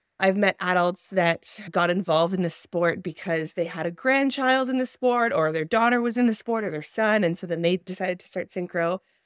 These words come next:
And then there's people that got involved in synchro having no skating background whatsoever.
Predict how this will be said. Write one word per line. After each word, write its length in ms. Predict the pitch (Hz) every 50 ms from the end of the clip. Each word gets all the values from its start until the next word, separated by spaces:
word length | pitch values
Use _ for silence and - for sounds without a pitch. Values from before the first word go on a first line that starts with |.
| _ _ _ _ _ _ _ _ -
And 180 | 233 269 294
then 160 | 320 339 359 359
there's 380 | 403 415 403 381 - - - _
people 460 | - 285 330 440 - - 254 214 202 202
that 280 | 208 202 202 190 202
got 260 | 196 226 226 - -
involved 380 | - 247 240 196 220 220 247 226
in 120 | 233 202
synchro 580 | 202 - 277 302 294 - 247 208 202 202 202 - _ -
having 400 | - 226 220 240 226 233 226 - -
no 380 | 226 214 226 247 277 302 339 359
skating 400 | 339 - - 269 247 220 226 233
background 560 | 196 180 180 185 - 185 175 170 170 165 170 -
whatsoever. 840 | 202 180 208 226 - - - - 196 156 147 147 147 147 151 175 -